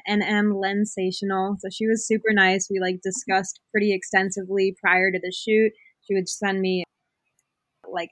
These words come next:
example pictures for, like, the style and the wardrobe she was going for. Um, and, you know, she would always ask me for input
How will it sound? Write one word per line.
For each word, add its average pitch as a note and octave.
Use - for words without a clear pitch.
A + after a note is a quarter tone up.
example G#3
pictures G3
for, F#3
like, E3+
the F3
style F#3
and F3
the E3+
wardrobe G3
she G3
was F3+
going F3
for. E3+
Um, E3
and, F#3+
you F3+
know, F3+
she G3+
would F#3
always F3+
ask G3
me G3
for F3+
input G#3+